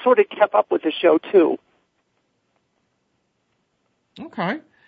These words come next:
Speaker 2: Well,
Speaker 1: Yeah.
Speaker 2: I'm, I'm curious, in all of it, you mentioned being a fan of Agnes Nixon. Uh,
Speaker 1: Yeah.
Speaker 2: what about Agnes Nixon, for folks maybe who aren't familiar with her work, what about Agnes Nixon really sort of drew you in?
Speaker 1: Be-,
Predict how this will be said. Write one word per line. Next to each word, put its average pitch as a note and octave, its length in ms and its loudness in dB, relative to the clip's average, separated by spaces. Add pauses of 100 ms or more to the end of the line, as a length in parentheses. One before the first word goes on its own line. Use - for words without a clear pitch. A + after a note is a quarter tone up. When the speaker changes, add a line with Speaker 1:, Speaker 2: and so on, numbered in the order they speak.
(220)
Speaker 2:
Well, G#3 220 -4
Speaker 1:
Yeah. - 340 4
Speaker 2:
I'm, - 80 -6
I'm A3 120 -2
curious, B3 520 -4
in A3+ 180 -2
all E3 260 -2
of C#3 80 -2
it, - 40 -2
you D#3+ 80 -2
mentioned D3+ 300 -2 (160)
being C#3+ 220 -2
a C3 40 -4
fan C3+ 260 -4
of B2+ 80 -4
Agnes A#2+ 380 -6
Nixon. B2 500 -6
Uh, C3 380 -2
Speaker 1:
Yeah. G#3 200 6 (260)
Speaker 2:
what F#3+ 320 -4
about D#3+ 560 -4 (560)
Agnes D#3+ 480 -4
Nixon, B2 580 -10 (300)
for C#3+ 180 -4
folks D3 380 -6
maybe D#3+ 280 -2
who E3 360 2
aren't D3+ 220 0
familiar D#3+ 360 0
with B2 160 0
her A#2 100 -2
work, G#2 300 -2 (140)
what F3+ 240 0
about F#3+ 220 0
Agnes E3 360 -2
Nixon D3+ 460 -4 (360)
really D#3+ 360 2
sort E3 240 -2
of D3+ 200 -2 (180)
drew D#3 240 -4
you F3+ 200 2
in? B2+ 300 -4 (760)
Speaker 1:
Be-, C4 140 -6